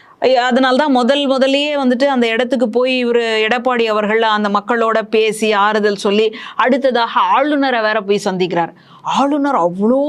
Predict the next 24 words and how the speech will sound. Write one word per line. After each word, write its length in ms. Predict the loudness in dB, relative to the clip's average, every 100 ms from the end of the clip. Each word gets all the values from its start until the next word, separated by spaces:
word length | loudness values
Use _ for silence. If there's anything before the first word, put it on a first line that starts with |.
| -4
பெரிய 380 | -2 -2 0 0
ஆள் 240 | 0 0 0
போல 220 | -2 -2
இருக்கு. 200 | -2 -4
அவரு 260 | -4 -6 -6
நினைச்சாருன்னா 640 | -4 -4 -4 -4 -2 -2
அப்படியே 260 | 0 -2 -4 -10 -20 -20 _
வானத்தை 360 | -2 0 -2 -4
புரட்டிடுவாரு, 760 | -2 -2 -2 -4 -2 0 0 0
பூமியை 400 | 0 0 -2 -2 -2 -2
இது 140 | 0 0
பண்ணிடுவாரு 540 | -2 -2 0 0 0
அப்படின்ற 440 | 0 0 0 -2 -2
மாதிரி 220 | -2 -2 -4 -18 -8
அவரெல்லாம் 540 | -2 0 2 2 0 0
போய் 120 | -2
பார்த்துட்டு 480 | 0 0 0 -4 -6
வந்தார். 300 | -4 -4 -2
பார்த்துட்டு 360 | 0 0 2 0
வந்துட்டீங்களே, 480 | 2 2 0 0 -2
அப்புறம் 220 | 0 0
என்ன 200 | 0 2
உங்களுக்கு 280 | 2 2 0
பிரச்சனை? 400 | -2 -2 0 -2